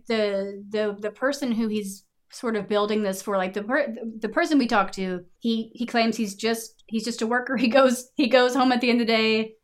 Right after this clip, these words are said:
and spends time with his family, or he sa-, he says something like that, but, but that he's basically realizing this vision that someone else has had of this church, and that most people say that it looks like a chicken, but it is supposed to be a dove.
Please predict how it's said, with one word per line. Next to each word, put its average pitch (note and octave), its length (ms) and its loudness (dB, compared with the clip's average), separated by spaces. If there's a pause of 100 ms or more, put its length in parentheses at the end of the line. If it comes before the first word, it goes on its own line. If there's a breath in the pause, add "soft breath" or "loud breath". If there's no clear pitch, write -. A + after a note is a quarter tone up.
and G#3 460 0 (280)
spends A3+ 280 -2
time A#3+ 120 4
with A3+ 80 2
his G3 100 -2
family, G3+ 340 2
or F#3 100 -2
he F#3+ 60 -2
sa-, F#3 120 -6
he A3 160 -2
says A3 140 -4
something G#3 180 -4
like F#3 140 -6
that, F#3+ 180 -4
but, G3 140 -2 (220)
but A3+ 200 -2
that G3+ 140 2
he's A3+ 240 -2
basically G#3 1000 0 (140)
realizing G3+ 760 2
this F#3+ 180 -4
vision F#3+ 680 -4
that F#3+ 240 -8
someone G3 340 -2
else G3+ 800 -4 (160)
has F#3+ 260 -8
had F#3+ 580 -2
of F#3 220 -8
this F#3+ 500 -6 (100)
church, - 560 -6
and A#3+ 160 8
that A#3 240 4
most A#3+ 320 4
people C4 220 2
say A3+ 520 0 (480)
that G#3 140 0
it G#3+ 100 2
looks G#3+ 160 0
like G#3+ 120 -8
a G#3 40 0
chicken, F#3 480 -2
but F#3 140 -2
it F#3 100 -6
is - 160 -8
supposed G3 400 -4
to - 80 -12
be - 140 -10
a G#3+ 60 -10
dove. - 320 -14